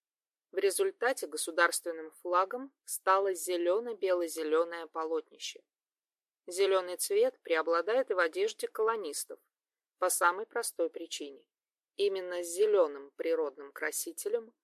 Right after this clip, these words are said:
на Новой Родезии проблем нет. Он огромный.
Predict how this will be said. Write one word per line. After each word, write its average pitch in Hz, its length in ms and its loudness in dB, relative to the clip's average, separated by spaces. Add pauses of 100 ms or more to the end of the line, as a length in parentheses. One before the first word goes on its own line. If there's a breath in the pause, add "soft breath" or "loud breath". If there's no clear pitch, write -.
(140)
на 190 140 -2
Новой 247 300 2
Родезии 190 560 -2
проблем 156 560 -6 (220)
нет. 147 260 -14 (1800)
Он 190 200 0
огромный. 180 600 0